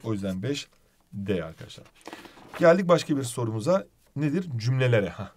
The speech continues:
cümleyle alakalı sorularımız var. Şimdi, aşağıdaki tabloda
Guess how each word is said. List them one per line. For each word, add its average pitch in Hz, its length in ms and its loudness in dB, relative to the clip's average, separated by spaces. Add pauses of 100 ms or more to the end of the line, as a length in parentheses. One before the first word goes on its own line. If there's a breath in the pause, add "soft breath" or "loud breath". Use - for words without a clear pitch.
(140)
cümleyle 113 460 0
alakalı 95 320 -4
sorularımız 95 460 -4
var. - 100 -14 (100)
Şimdi, 123 280 -6 (1400 loud breath)
aşağıdaki 190 460 2
tabloda 135 520 4